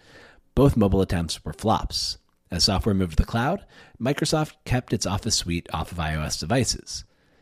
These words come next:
It named its cloud services provider Windows Azure. By being so deeply positioned on Windows,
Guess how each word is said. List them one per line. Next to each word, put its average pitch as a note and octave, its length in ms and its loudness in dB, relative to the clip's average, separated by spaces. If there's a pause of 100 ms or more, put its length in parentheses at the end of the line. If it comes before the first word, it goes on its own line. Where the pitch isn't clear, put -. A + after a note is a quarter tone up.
(160)
It - 140 -4
named G#2+ 280 2
its G2+ 140 -4
cloud A2+ 300 -2
services A2 360 -2
provider B2+ 600 -2
Windows G2+ 560 0
Azure. D#2+ 400 -8 (1120)
By A#2+ 100 0
being C#3+ 220 4
so F3 240 2
deeply B2+ 360 2
positioned G2+ 360 0
on E2 160 -2
Windows, B2 500 -2